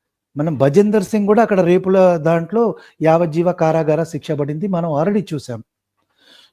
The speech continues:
So, ఈ మతంలో ఉన్నదంతా కూడా దేవుడి పేరుతో మత మార్పిడి చేయడం అనేది ఒక పొలిటికల్ యాక్టివిటీనే.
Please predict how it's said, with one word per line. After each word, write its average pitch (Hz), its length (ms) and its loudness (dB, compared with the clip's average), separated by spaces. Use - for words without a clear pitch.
So, 247 160 4
ఈ 220 180 4
మతంలో 214 600 4
ఉన్నదంతా 185 760 0
కూడా 139 400 -2
దేవుడి 180 540 4
పేరుతో 185 440 0
మత 180 240 -2
మార్పిడి 175 640 -2
చేయడం 170 320 2
అనేది 151 500 -2
ఒక 151 180 -4
పొలిటికల్ 214 560 2
యాక్టివిటీనే. 147 680 -4